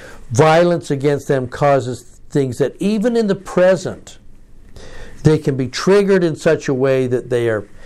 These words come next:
picked up and emotionally carried back to the past to relive the violence that was perpetrated, uh, before. Violence has,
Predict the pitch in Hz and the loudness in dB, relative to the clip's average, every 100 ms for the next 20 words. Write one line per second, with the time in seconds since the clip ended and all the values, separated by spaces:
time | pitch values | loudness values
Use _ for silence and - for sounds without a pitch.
0 | - - - - 175 175 170 156 147 - | -20 -20 -2 0 0 2 4 4 2 -2
1 | 131 123 120 143 170 170 165 151 147 - | -2 -2 -2 2 2 0 -4 -2 -2 -4
2 | - 151 139 127 113 151 151 139 - 123 | 0 2 2 0 -2 0 0 -2 -6 -6
3 | 120 131 117 110 - - - - - 139 | -2 0 2 0 -6 -18 -20 -14 -2 -2
4 | 127 175 170 151 143 135 127 107 - - | 2 2 4 4 4 4 2 -2 -18 -20
5 | - 131 110 131 127 120 117 - 120 117 | -6 -4 0 2 4 2 -4 -2 -2 -4
6 | - 131 120 113 - 117 107 107 - - | -4 -4 -4 -6 0 0 0 -12 -18 -20
7 | - - - - - - - 113 101 104 | -20 -20 -20 -20 -18 -14 -2 0 0 -4
8 | - 190 190 113 - - - - - - | -2 2 2 2 -4 -20 -20 -20 -20 -20
9 | - - - - 120 139 147 143 139 120 | -20 -20 -18 -8 2 4 6 4 2 -2
10 | 123 147 143 131 | -2 2 2 2